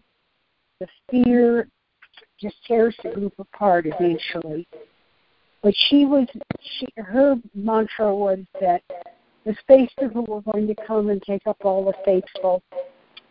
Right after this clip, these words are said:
and that everybody else was gonna be destroyed.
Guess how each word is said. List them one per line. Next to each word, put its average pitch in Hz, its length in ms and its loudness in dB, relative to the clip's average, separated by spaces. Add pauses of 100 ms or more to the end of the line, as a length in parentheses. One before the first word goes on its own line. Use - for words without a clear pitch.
(200)
and 190 100 2
that 214 160 2
everybody 233 520 4
else 208 220 2 (140)
was 196 180 -18
gonna 185 280 -4
be 175 120 -12
destroyed. 170 680 -6